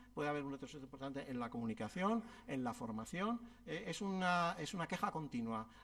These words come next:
En cuanto hay un pequeño avance, que normalmente suelen ser pequeños, de las lenguas no castellanas, automáticamente empieza a haber quejas de que, bueno, pues,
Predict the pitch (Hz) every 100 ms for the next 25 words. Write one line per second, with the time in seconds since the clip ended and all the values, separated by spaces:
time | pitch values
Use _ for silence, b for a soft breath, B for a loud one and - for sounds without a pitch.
0 | - 135 147 143 165 190 196 190 - 175
1 | 202 185 170 180 196 - 202 247 139 127
2 | 135 135 151 135 143 135 127 185 196 196
3 | 151 143 135 - 147 135 131 147 151 147
4 | 131 147 165 165 208 220 240 269 - B
5 | - 160 156 151 170 175 185 190 - 175
6 | 160 135 180 - 214 - B B - 147
7 | 131 135 - 127 185 - 123 -